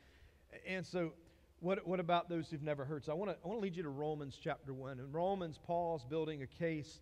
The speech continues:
and it's probably one of his, his most, uh, rich in theology in his writings, but he's really trying to help this church in Rome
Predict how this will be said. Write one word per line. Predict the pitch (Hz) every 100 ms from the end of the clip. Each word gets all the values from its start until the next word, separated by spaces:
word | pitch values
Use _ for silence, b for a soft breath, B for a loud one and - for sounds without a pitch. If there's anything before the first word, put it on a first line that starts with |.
| - b b b b - - - - - - 156
and | 160
it's | 156 143
probably | - 170 175
one | 160
of | 156
his, | 143 151 139 120
his | 135
most, | 131 151 - - - - - - -
uh, | 135 127 127 131
rich | 165 160 220 220 151
in | 165
theology | 156 143 156 160 143 123 127 135
in | 139
his | 143 123
writings, | 143 147 135 120
but | 139
he's | 123
really | 170 170
trying | - 160 151
to | 139 147 123
help | 170 - 151
this | 131
church | - 160 151
in |
Rome | 139 180 202 139 147